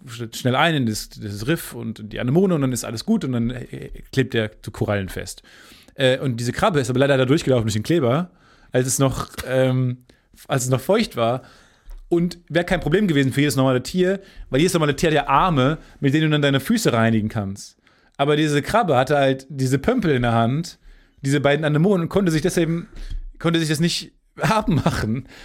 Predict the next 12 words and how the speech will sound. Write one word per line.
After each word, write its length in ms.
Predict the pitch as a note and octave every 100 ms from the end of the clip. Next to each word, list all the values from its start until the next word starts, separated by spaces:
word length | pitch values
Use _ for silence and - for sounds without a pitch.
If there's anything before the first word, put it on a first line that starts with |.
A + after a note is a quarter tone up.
| - -
weil 160 | C#3+ D#3
die 80 |
nicht 160 | E3 G#3
das 120 | F#3+ E3+
nie 320 | E3+ G3 A#3
wieder 160 | G3+
außer 160 | E3+ D#3
Hand 200 | D3 C3+
nehmen. 300 | G#2 F#2+ F#2 -
Es 80 | B2
sei 160 | D#3+
denn, 220 | G3+ A#3